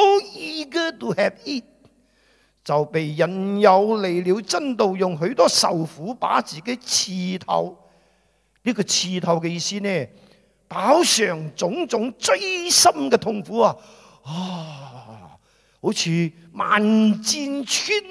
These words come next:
心嘅痛苦。其實貪財最基本嘅含義就係講到要想得到更多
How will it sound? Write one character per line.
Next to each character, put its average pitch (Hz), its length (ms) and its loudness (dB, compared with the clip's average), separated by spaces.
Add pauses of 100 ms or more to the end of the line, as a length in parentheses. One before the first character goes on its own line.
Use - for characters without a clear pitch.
(120)
心 269 420 4
嘅 214 60 -2
痛 185 280 -4
苦。 139 300 -10 (2250)
其 156 80 -2
實 143 180 0
貪 254 380 2
財 165 280 0
最 202 340 0
基 277 380 -2
本 190 360 -2
嘅 180 200 4
含 147 220 -4
義 131 420 -8
就 147 100 -14
係 127 120 -8
講 151 220 -8
到 151 220 -4
要 156 140 -8
想 151 280 -6
得 190 100 -10
到 - 140 -8
更 120 280 -12
多 123 240 -6